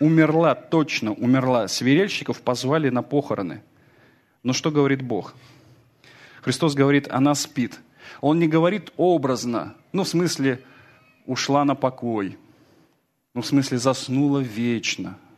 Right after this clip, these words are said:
Да, наш друг спит. Нет. Он говорит, что это временное состояние, от которого точно будет пробуждение. Это была точно смерть, это была реальная смерть. Посмотрите,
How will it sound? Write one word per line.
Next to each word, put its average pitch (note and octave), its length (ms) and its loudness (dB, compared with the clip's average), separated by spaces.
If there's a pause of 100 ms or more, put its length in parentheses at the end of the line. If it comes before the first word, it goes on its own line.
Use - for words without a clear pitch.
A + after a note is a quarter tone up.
Да, A2+ 160 -4
наш A2+ 200 -6
друг C#3 260 -4
спит. - 400 -10
Нет. C3 320 2 (920)
Он D#3+ 160 4
говорит, D#3+ 360 2
что - 140 -2
это D3 140 0
временное E3 400 2
состояние, C#3 640 0
от - 80 -6
которого C#3+ 380 0
точно D#3+ 340 0
будет D3+ 300 -2
пробуждение. C3 680 -2 (360)
Это C#3 180 2
была D#3+ 200 4
точно E3 440 2
смерть, F3+ 540 0 (340)
это D3 220 0
была D3+ 200 4
реальная D3+ 440 4
смерть. B2 360 -2
Посмотрите, D#3 720 0